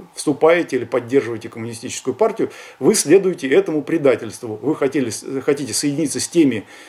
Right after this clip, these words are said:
кто вообще вам не брат и никогда им не был, и даже языка, кого вы не понимаете,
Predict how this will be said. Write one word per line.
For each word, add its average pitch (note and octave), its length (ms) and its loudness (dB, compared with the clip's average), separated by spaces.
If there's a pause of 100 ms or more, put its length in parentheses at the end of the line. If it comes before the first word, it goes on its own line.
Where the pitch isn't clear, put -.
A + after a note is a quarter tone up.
(140)
кто D#3 200 0
вообще D#3 520 4
вам B2 380 2
не C#3+ 100 6
брат C#3 400 4
и C3+ 280 -2
никогда C3 460 2
им A#2+ 200 -4
не F3+ 160 2
был, C3 240 2
и A#2+ 180 0
даже A#2+ 260 0
языка, C3 340 0
кого B2+ 260 2
вы A2+ 120 -2
не A#2 100 -6
понимаете, A2+ 640 -4